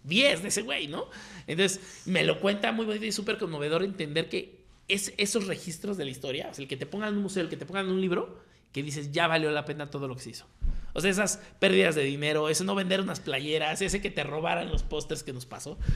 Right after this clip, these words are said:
eh, ¿no? O, o que te equivocaste en un typo en el póster, entonces ya no se puede vender, porque hay un error en la fecha.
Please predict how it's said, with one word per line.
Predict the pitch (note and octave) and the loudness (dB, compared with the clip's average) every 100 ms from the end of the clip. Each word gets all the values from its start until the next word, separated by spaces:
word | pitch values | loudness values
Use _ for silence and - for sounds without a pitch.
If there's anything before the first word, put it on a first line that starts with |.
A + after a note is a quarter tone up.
| - - | 2 -2
eh, | - A#2+ A#2 - - - - | -2 0 0 -4 -14 -18 -2
¿no? | E3 | 2
O, | A3+ A3 G#3 | 8 8 6
o | |
que | F3+ | 2
te | F3 | 0
equivocaste | - F3+ D#3+ G3 F3 - | 0 -4 -2 -4 -4 -4
en | F3+ | -2
un | F3+ F3 | -2 -2
typo | F3 E3 E3+ D3+ | -4 -4 -4 -6
en | B2+ | -6
el | B2 | -6
póster, | C#3 - A#2+ | -8 -10 -10
entonces | B2 C#3 | -10 -8
ya | C#3 | -8
no | |
se | C#3 | -8
puede | D3 C3+ | -8 -6
vender, | B2+ A2+ A#2+ B2 - _ _ _ _ _ - | -6 -8 -8 -10 -16 _ _ _ _ _ -10
porque | C3 D3 | -2 0
hay | D#3 | 2
un | |
error | C#3+ C3 C#3+ | 0 -2 -2
en | C3+ | -2
la | B2+ | -4
fecha. | B2+ B2 | -6 -8